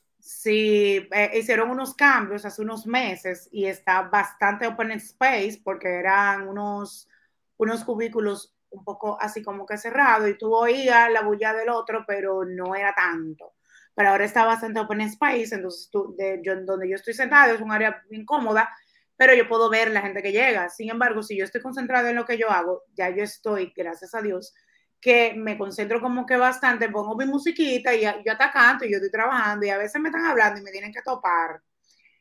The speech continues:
Y yo, eh, pero sí el teléfono yo lo oigo porque lo tengo un timbre, tú sabes. Y, pero, eh, eso me ayuda para mi propia concentración, porque a veces yo estoy...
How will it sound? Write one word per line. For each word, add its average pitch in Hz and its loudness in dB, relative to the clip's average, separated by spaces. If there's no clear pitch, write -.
Y 226 -4
yo, 240 4
eh, 320 2
pero 214 0
sí 214 -2
el 208 -2
teléfono 226 -4
yo 190 -2
lo 165 -2
oigo 233 0
porque 190 -8
lo 185 -4
tengo 180 -10
un 180 -12
timbre, 180 -6
tú - -20
sabes. 165 -6
Y, 214 -8
pero, 240 2
eh, 220 -4
eso 240 -2
me 254 -2
ayuda 196 -2
para 214 4
mi 208 -2
propia 208 0
concentración, 185 -2
porque 196 -4
a 180 -2
veces 180 -8
yo 208 -4
estoy... 208 -4